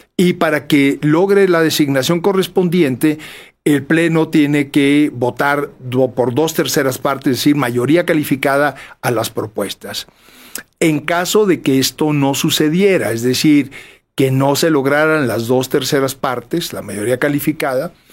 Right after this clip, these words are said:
entonces podría verse la situación de hace tres años, en donde hay un sorteo en el propio pleno de la Cámara.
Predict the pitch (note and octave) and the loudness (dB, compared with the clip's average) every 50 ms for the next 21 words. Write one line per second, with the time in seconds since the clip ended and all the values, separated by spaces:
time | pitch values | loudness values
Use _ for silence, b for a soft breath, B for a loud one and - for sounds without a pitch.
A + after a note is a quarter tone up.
0 | B B B B B D#3+ D3 C3+ F#3 F#3 F3+ E3 G3 F#3+ F3+ E3 - - _ E3 | B B B B B -2 0 2 0 0 2 2 2 2 2 0 -6 -4 _ 0
1 | D#3 D#3 E3 F3+ F#3+ G3 F#3+ F#3 F#3+ F#3 F3 F3 E3+ E3+ E3 C#3+ D#3+ E3 E3 D#3+ | 2 2 2 2 2 2 2 2 2 2 2 4 2 2 2 2 0 0 0 0
2 | - F3+ E3 D#3 D3+ - D#3 D3 - D3 - - E3 D#3 D3+ D#3+ E3 D#3+ C3+ C#3 | -2 0 0 0 -2 -2 -6 -2 -2 -2 0 2 2 2 2 0 -2 0 0 0
3 | C3+ C3+ C3 C3 - C#3+ C3+ C3+ C3+ C3 C3 - C#3+ D3+ - - E3+ C#3 A2+ A#2+ | 0 0 0 -2 0 0 2 2 2 0 0 -2 -4 -2 -2 -2 -4 -4 -4 -4
4 | A2+ - F3+ E3+ - b b b b b b b b b b b b - C#3+ C3 | -6 -6 -6 -8 -12 b b b b b b b b b b b b -4 -2 0
5 | C3+ B2 C#3 C#3+ D3+ C#3 C#3 C#3+ D3 D3 D3 C#3+ - - _ C#3 C3+ C3 B2+ B2+ | 0 0 0 0 2 2 2 2 2 2 0 -2 -4 -6 _ -2 0 0 2 2
6 | C3 B2+ A#2 - E3 F3+ F#3+ - - A#3+ A3 G3 F#3 F#3+ A3+ C#4+ - - _ _ | 0 0 0 0 0 -2 0 2 2 2 2 4 2 0 0 -2 -6 -14 _ _
7 | - B2+ A#2+ A2+ A2 - - C3 B2 A#2 - C#3+ C3 C3 - D#3+ D#3+ D#3+ D#3+ D#3+ | -4 -2 -2 -4 -6 -4 -2 -2 -2 0 0 0 -2 0 2 2 2 2 2 2
8 | D#3 D3+ D3+ D3+ D3+ D3 - F3+ F3 D#3 C#3 C#3+ - - | 2 2 2 0 0 -2 -2 -2 -2 0 0 -2 -2 -4